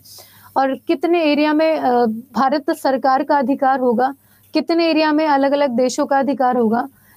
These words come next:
ये सारे अधिकारों की बात यहाँ पे चलती है, ठीक है। कहाँ पे हुई है? तो ये हुई है आपके अमेरिका में, ठीक है, अमेरिका में, ठीक है, तो इसको ध्यान रखिएगा,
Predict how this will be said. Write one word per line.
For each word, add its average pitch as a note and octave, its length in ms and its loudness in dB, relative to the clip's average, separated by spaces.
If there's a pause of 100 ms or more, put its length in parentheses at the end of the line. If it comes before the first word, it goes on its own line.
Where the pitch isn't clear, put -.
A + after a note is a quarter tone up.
(100)
ये E4 100 0
सारे E4+ 300 0
अधिकारों D4 480 0
की D4+ 100 -2
बात D4 240 0
यहाँ C4 200 0
पे A3+ 100 -4
चलती G#3+ 400 -2
है, G#3+ 120 -2
ठीक F#4 260 -4
है। F4+ 100 0
कहाँ C#4 400 -2
पे D4+ 120 -2
हुई C#4 240 2
है? E4 160 -2 (340)
तो D4+ 60 0
ये D#4 60 2
हुई E4 180 2
है E4+ 100 0
आपके C4+ 280 0
अमेरिका A3+ 480 0
में, A3+ 200 -6 (180)
ठीक F4 220 -2
है, C4 60 0 (100)
अमेरिका A#3 520 0
में, A#3+ 180 -6 (340)
ठीक F4 120 -2
है, - 120 -20 (840)
तो D4+ 140 0
इसको D#4+ 280 -2
ध्यान A3+ 260 0
रखिएगा, G#3+ 460 -4